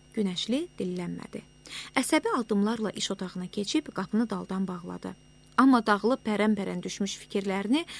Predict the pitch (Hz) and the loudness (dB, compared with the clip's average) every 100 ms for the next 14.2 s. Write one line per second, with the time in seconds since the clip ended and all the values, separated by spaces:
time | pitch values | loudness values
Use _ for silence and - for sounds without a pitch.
0 | - - 247 392 403 277 226 220 214 190 | -8 -2 0 2 0 0 -2 -2 -2 0
1 | 180 185 220 185 180 196 190 - - - | -2 0 0 0 -4 -8 -10 -16 -20 -14
2 | - 196 247 285 196 180 180 202 220 190 | -4 -2 -2 -4 -4 -4 -6 -6 -6 -8
3 | - - - - - - - - 247 233 | -8 -12 -12 -16 -20 -20 -20 0 2 4
4 | 269 381 508 240 - 233 - 190 185 - | 2 0 0 -2 0 0 0 -4 -4 -8
5 | - 190 180 196 254 311 - - - 214 | -6 -6 -4 -2 -2 -4 -12 -16 0 2
6 | 214 208 208 339 - 220 196 196 - 185 | 2 0 0 0 2 0 2 0 0 0
7 | 196 214 - - 185 175 - 214 226 190 | 2 2 0 -2 -4 -4 -2 0 0 -4
8 | 175 170 170 - 226 277 302 - - - | -6 -8 -10 -4 0 2 2 -2 -16 6
9 | 226 208 220 226 349 302 - 208 - 190 | 6 8 4 4 2 -2 -2 -4 -4 -10
10 | - 226 247 - - - 190 196 202 196 | -2 -2 -2 -6 -8 -8 -6 -6 -4 -4
11 | 196 - - 185 156 - 170 - - - | -8 -14 -8 -8 -8 -10 -10 -12 -20 -20
12 | - - 208 196 - 233 320 415 - - | -20 0 2 2 0 2 2 2 0 2
13 | 294 - 220 202 185 - 185 185 175 - | 2 2 -2 0 -2 -2 -4 -4 -6 -10
14 | - 185 | -8 -10